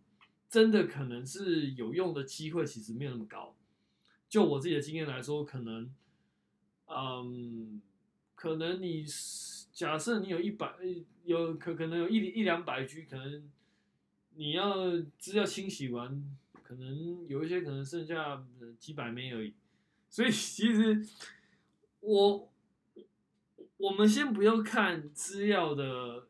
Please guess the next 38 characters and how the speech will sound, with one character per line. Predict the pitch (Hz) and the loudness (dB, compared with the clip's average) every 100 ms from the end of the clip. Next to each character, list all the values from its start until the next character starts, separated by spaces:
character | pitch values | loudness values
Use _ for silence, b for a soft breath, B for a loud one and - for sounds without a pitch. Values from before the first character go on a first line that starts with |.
| - | -8
有 | 143 123 117 | -4 -2 -4
效 | - 214 151 107 | 0 2 2 0
这 | 110 143 | -4 -4
件 | 139 | -4
事 | 135 139 | -6 -8
情， | - - | -12 -16
我 | 117 | -12
们 | 143 | -8
光 | 147 185 185 | -2 -2 -2
是 | 180 180 | -2 -2
你 | 139 127 131 | -4 -8 -12
随 | - 143 | -8 -6
便 | 180 | -4
收 | 170 160 | -2 -4
集 | 143 147 | -4 -6
一 | |
些 | 151 | -4
垃 | 147 | -4
圾 | 139 | -4
资 | 131 123 | -8 -10
料 | 123 113 | -10 -10
都 | 113 | -12
好， | - _ _ b b b _ | -14 _ _ b b b _
你 | 156 | -6
只 | 170 | 0
要 | 175 180 | 4 6
有 | 160 | 4
点 | 160 151 123 | 4 0 -2
击 | 123 | -4
进 | 135 151 | -6 -6
来， | 113 113 | -6 -8
你 | |
随 | 113 139 | -6 -4
便 | 170 147 | -2 -4
什 | - - _ - 160 | -8 -16 _ -10 -6
么 | 160 | 2
都 | 196 | 2
搜， | 202 190 185 | 4 0 -2